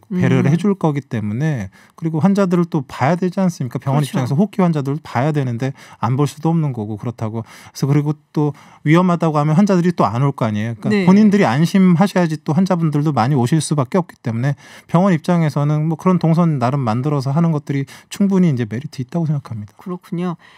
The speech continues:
Speaker 2: 자, 지금 코로나 일구 확산을 막기 위해서 정부가 한시적으로 전화 상담 그리고 처방을 허용을 했습니다. 그렇게 의협 측에 그렇게 해달라고 좀 요구를 하고 있는데, 의협은 좀 반대를 하고 있어요.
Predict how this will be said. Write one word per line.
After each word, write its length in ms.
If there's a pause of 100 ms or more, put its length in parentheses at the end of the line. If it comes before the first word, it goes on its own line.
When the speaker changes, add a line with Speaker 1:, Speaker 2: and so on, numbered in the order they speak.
(240)
Speaker 2:
자, 220
지금 460
코로나 340
일구 540
확산을 360
막기 460
위해서 340
정부가 600
한시적으로 640
전화 480
상담 540
그리고 180
처방을 1120 (100)
허용을 640 (140)
했습니다. 580
그렇게 440
의협 260
측에 420
그렇게 240
해달라고 380
좀 120
요구를 280
하고 140
있는데, 180
의협은 460
좀 120
반대를 400
하고 180
있어요. 480